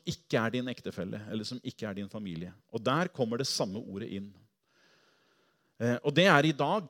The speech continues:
kanskje i ferd med å bli et samfunnsproblem, som til og med samfunnet nå er i ferd med å oppdage mer og mer, i det at, eh, du har telefonen din her, det er ett sveip til høyre eller venstre,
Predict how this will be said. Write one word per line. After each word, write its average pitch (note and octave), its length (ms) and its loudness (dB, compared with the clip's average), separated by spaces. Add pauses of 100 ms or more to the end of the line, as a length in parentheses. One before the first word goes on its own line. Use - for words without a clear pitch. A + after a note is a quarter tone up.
(160)
kanskje D#3+ 560 -4
i D#3 60 -4
ferd A#2 320 -2
med C#3 140 -2
å B2 100 -12
bli A#2 160 2
et - 80 -2
samfunnsproblem, A#2+ 640 -2
som D#3+ 120 0
til C3+ 180 0
og D3+ 40 -2
med D#3 80 0
samfunnet C#3 680 -4
nå G3 100 -4 (160)
er A#2+ 80 4
i C3 80 -4
ferd G2 280 -2
med A2 120 -4
å - 80 -4
oppdage A2 480 -2 (560)
mer B2+ 200 6
og D3+ 40 0
mer, G#3 220 4
i E3 80 4
det C#3 100 4
at, G#2+ 220 0
eh, C3+ 180 6 (120)
du C#3 100 -4
har A#2+ 180 2
telefonen B2+ 500 -2
din C3+ 100 -2
her, F#3+ 200 4 (320)
det C#3+ 100 4
er - 200 -2
ett - 100 -10
sveip B2+ 380 2
til D3+ 100 -2
høyre A2+ 200 6
eller C3 160 4
venstre, F3 400 2